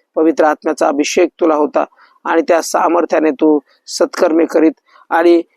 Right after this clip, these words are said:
सैतानाच्या सत्तेखाली असलेल्या सर्वांना बरे करीत फिरला. आज जे लोक आज, अ, पूर्णपणे आजारी आहेत, त्रासात आहेत, फायनान्शियल ब्रेकथ्रू नाही,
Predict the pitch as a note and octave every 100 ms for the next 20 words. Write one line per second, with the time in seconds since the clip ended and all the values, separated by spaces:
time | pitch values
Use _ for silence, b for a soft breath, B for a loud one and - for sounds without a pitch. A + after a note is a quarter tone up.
0 | _ - F3+ E3 E3+ E3 E3 F#3 - -
1 | E3+ D#3 D3+ - D#3 D3+ - D#3 D3+ D3+
2 | C3+ D3 D3 - D3 _ D3 - - _
3 | _ _ F3+ D#3 D3+ - b b _ D3+
4 | D#3 E3 E3 E3 D#3 C3+ - _ _ _
5 | - D3 C#3 _ _ - G3 F#3+ F3 C#3+
6 | E3+ D#3+ D#3 D#3+ D#3 - - _ _ F3
7 | D#3+ - F#3 - D#3+ C#3+ _ - E3 E3+
8 | F3 - F3+ E3+ D#3 D#3+ E3 - E3+ D#3+